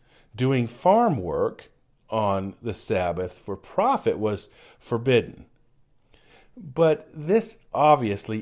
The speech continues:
isn't what the disciples were doing. They were just walking along, they were hungry, and they were eating some as they walked. So, do you get the picture? The disciples are walking along a, a field.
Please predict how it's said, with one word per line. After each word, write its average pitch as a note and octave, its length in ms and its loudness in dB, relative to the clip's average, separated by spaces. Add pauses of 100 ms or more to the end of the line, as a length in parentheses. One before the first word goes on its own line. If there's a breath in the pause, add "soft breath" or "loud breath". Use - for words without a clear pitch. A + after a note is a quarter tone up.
isn't B2+ 400 -2
what F#2+ 160 -4
the F#2+ 80 -8
disciples F2 580 -6
were F2 100 -8
doing. E2 460 -10 (500 soft breath)
They B2 180 0
were E3+ 240 0 (200 loud breath)
just C#3 260 -8
walking A#2+ 400 2
along, A2+ 420 0
they A2+ 120 -2
were A2 100 0
hungry, A2 760 -4
and G#2+ 140 -6
they G#2+ 80 -2
were G#2+ 180 -4
eating A#2+ 440 -4
some G2+ 380 -4
as F#2+ 180 -6
they F2+ 160 -6
walked. E2+ 600 -8 (420)
So, C3 420 -2 (760 soft breath)
do C3 80 -4
you C3 80 0
get D#3+ 160 -4
the C3 80 -12
picture? B2+ 520 -6 (1000 soft breath)
The B2 160 -4
disciples D3 460 -2
are C3 80 0
walking G#2+ 440 -2
along F#2 440 -4
a, G#2+ 160 -4
a A2+ 100 -8
field. G2 480 -6